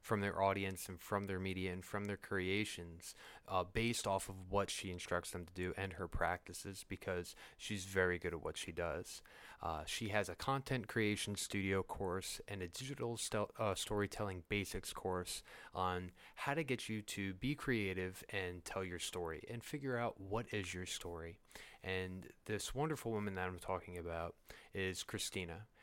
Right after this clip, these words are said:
with her courses at create with christina dot com. She can help you get to your bare roots of creativity, whether they're just to create great content that attracts people on social media,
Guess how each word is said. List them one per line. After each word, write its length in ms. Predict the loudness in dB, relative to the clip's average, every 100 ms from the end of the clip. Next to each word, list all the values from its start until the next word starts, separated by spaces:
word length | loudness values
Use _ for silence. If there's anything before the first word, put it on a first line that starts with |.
| -20 -4
with 220 | 2 2
her 140 | 4 2
courses 720 | 0 2 4 2 -2 -2 -4 0
at 340 | 2 2 0 -8
create 540 | -2 2 6 6 4 0
with 280 | 0 0 0
christina 680 | -2 -2 0 0 0 -2 -4 -4
dot 360 | 6 6 6 0
com. 540 | -2 2 4 2 -2 -10 -16 -16
She 240 | -6 -2 0
can 180 | -2
help 320 | -2 -2 -2 -2
you 220 | 0 0
get 200 | 2 0
to 120 | 0 -6
your 360 | -2 -2 -2 -6 -20 -20 -14 -14 -14 2
bare 220 | 10 10 10
roots 400 | 8 4 2 -4
of 140 | -4
creativity, 800 | 2 4 4 2 -2 -2 -4 -8 -8
whether 280 | -4 0 0
they're 160 | 0
just 280 | -2 -2 -2
to 220 | -2 -2 -2 -6
create 380 | 0 2 2
great 300 | 2 0 0
content 640 | 0 2 2 2 0 0 0
that 280 | 2 2 2
attracts 540 | -2 -2 4 6 4 6
people 440 | 6 8 6 6
on 240 | 4 0
social 340 | -2 -4 -4 -2
media, 500 | 0 2 4 2